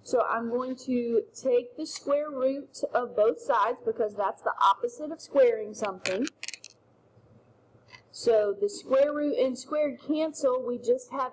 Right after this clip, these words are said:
a minus eight left right there. Now, it would be great if one seventeen was a perfect square. It is not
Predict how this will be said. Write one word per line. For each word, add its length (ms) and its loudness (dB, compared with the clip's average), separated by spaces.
a 180 2
minus 480 -2
eight 300 -2
left 400 0
right 260 0
there. 340 2
Now, 280 2
it 120 2
would 140 4
be 100 -8
great 580 0
if 220 0
one 260 0
seventeen 600 -2
was 160 2
a 80 4
perfect 400 0
square. 320 2
It 400 2
is 180 -2
not 680 0